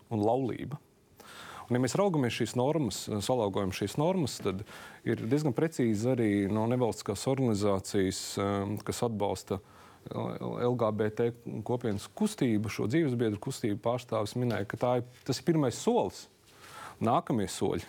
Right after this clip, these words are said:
eh, kas ir acīm redzami, ja šis jaunais institūts tiek nodibināts, tad tā ir viendzimuma pāra laulība un tā skaitā bērnu adopcija. Un apvienotais saraksts šādu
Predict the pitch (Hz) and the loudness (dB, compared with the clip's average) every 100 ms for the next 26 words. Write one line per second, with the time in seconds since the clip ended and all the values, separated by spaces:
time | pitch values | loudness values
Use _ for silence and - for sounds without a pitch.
0 | 120 98 98 101 - - 101 101 127 - | -4 -2 -2 -2 -2 -4 -4 -2 -2 0
1 | 107 101 120 135 95 110 156 - - - | 2 4 2 2 0 0 -4 -14 -20 -18
2 | - - - 104 - 107 123 110 104 98 | -18 -14 -2 0 0 -2 0 0 0 0
3 | 117 - 95 - 98 131 156 123 113 98 | -2 0 -4 -2 -2 0 0 2 0 0
4 | - 104 104 92 90 104 - 123 104 110 | -4 -2 2 2 0 -2 0 0 4 2
5 | 95 107 113 113 127 185 196 180 - 110 | 4 2 2 2 2 4 2 2 0 0
6 | 104 95 143 135 98 101 113 107 113 92 | 0 0 -2 0 0 2 2 2 0 -2
7 | - - - - - - - 117 131 - | -4 -6 -8 -16 -20 -20 -6 0 0 0
8 | 104 101 92 87 - 143 113 - - - | -2 0 -2 -2 0 2 0 -6 -8 -4
9 | - 123 139 185 | 2 4 4 2